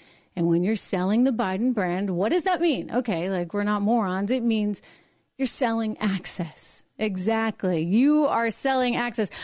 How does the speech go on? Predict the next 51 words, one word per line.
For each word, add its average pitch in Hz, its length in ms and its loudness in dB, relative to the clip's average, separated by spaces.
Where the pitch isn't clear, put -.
I 254 120 -2
just 262 160 0
want 294 100 4
to 285 40 4
remind 262 340 4
you 277 80 4
guys, 208 200 0
this 254 220 0
is 277 220 2
a 269 40 4
live 220 380 0
program. 220 540 2
And 277 800 2
if 240 340 2
you 233 260 4
go 226 200 4
take 226 240 0
a 226 60 2
look 214 340 0
at 202 340 -4
YouTube 208 540 0
right 202 260 0
now, 202 280 0
you 196 180 -2
can 190 240 -2
join 285 380 4
the 240 100 4
chat. 214 440 -4
I 208 140 -4
am 220 280 2
looking 214 320 2
at 202 40 0
a 196 60 2
lot 202 240 0
of 202 60 0
your 180 140 -2
comments 202 520 -2
here. 185 160 0
It's 185 120 -2
good 208 220 -2
to 220 100 -2
see, 196 360 -2
as 180 120 0
I 190 140 0
always 196 260 2
say, 185 160 0
so 208 140 -4
many 196 140 0
familiar 196 420 0
faces 185 400 -4
and 226 160 -2